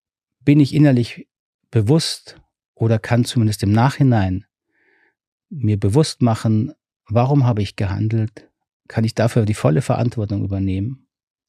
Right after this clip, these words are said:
dann wäre für mich die Definition von Gewaltfreiheit erfüllt. Also ein, glaube ich, schon schwieriges Thema. Ich hoffe,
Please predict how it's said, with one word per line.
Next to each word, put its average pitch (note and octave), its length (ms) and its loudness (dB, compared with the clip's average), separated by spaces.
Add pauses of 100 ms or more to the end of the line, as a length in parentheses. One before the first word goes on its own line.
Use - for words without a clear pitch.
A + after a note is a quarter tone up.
(1300)
dann G2+ 300 0
wäre G2+ 180 0
für F#2+ 140 0
mich F#2 140 -2
die F2 100 -4
Definition F#2 640 -4
von G2+ 280 -8
Gewaltfreiheit F#2+ 1040 -4
erfüllt. - 480 -16 (1900)
Also F3 260 2
ein, B2+ 360 2 (180)
glaube C3+ 320 2
ich, - 80 -2
schon F3+ 180 -2
schwieriges E3+ 480 -2
Thema. A3+ 380 0
Ich - 320 -8 (840)
hoffe, A#2 500 0